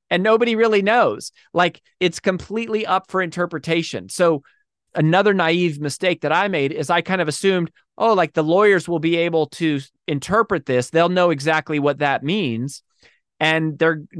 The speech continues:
and then they read it and they go, "No, I, I think I feel the same way as you. I, when I read it, I think the same way." And I'm going, "Well, why is it written in such crazy language?"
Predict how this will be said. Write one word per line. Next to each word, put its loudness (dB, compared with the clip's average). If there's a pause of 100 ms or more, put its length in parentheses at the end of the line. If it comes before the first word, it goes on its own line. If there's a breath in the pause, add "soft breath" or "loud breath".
(220)
and -2
then 2
they 2
read 2
it 2
and -4
they 0
go, 2
"No, 0
I, 0
I -2
think -2
I 0
feel -2
the -2
same -4
way 0
as -4
you. 0
I, 2
when -2
I 2
read -2
it, -2
I 0
think -6
the -16
same -6
way." -2
And -2
I'm -4
going, -2
"Well, 0 (220)
why 2
is 2
it -2
written -2
in -2
such -6
crazy -6
language?" -4